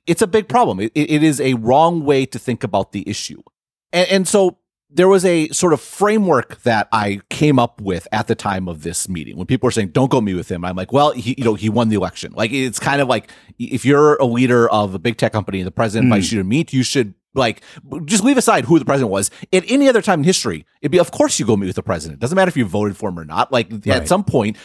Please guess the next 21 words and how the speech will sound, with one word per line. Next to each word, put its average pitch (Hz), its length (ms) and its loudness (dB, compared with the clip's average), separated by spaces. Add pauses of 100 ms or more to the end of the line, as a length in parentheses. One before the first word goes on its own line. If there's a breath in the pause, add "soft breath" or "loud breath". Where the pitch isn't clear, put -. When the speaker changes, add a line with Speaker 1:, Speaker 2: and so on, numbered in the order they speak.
(100)
Speaker 1:
you 139 140 2
move 147 260 0
past 165 400 -2
the 110 60 -4
partisanship 107 760 -2 (300 soft breath)
and 135 200 0
you 131 380 2
meet 120 240 2
with 123 100 -2
the - 60 -12
president 95 480 -2
if 110 120 -6
the - 60 -20
president, 107 520 -4
you 110 100 -6
know, 95 80 0
requests 98 300 -4
to - 80 -10
meet 180 100 -4
with 135 160 -6
you. - 220 -16